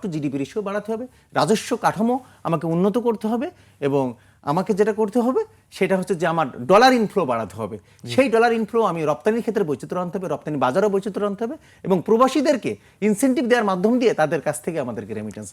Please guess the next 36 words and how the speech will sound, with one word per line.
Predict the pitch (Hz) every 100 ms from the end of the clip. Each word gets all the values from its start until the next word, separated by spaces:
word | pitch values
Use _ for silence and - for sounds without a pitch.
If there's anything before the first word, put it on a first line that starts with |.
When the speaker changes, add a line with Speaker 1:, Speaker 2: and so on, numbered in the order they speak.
| -
Speaker 2:
জি, | 113 117
Speaker 1:
বাড়াতে | - 117
Speaker 2:
আশা | 135 160
করি | 165 165
যে, | 151
Speaker 1:
হবে। | 139 127
Speaker 2:
আহ, | 117
প্রবাসীদেরকে | 151 147 147 151 151 151 147
এখন | 123 - 139
যে | 143
ইনসেনটিভ | 127 120 143 127 123
দেয়া | 117 127 117
আছে | - 120 131
সেটিও | - 139 147
পুনর্বিবেচনা | 127 147 143 127 127 123 113
করা | 104 110 110
হোক, | 120 156 123
আর | 113
একটু | 110
বাড়ানো | 110 110 113 110
যায় | 110
কিনা। | 101 110 123 - - - - -
এবং | 127 135
আপনি | 131 -
আজকে | 135 - 135
অনেকগুলো, | 127 123 131 135 123 -
আহ, | 113
মূল্যবান, | 120 127 123 120 113
আহ, | - 107 104
তথ্য | 160 151 190
দিলেন | 143 107 101
আমাদেরকে। | 95 98 95 156 175 - - -
সেই | - 160
তথ্য | 165 151 190
অনুযায়ী | 180 170 156 143
আসলে | 123 151 139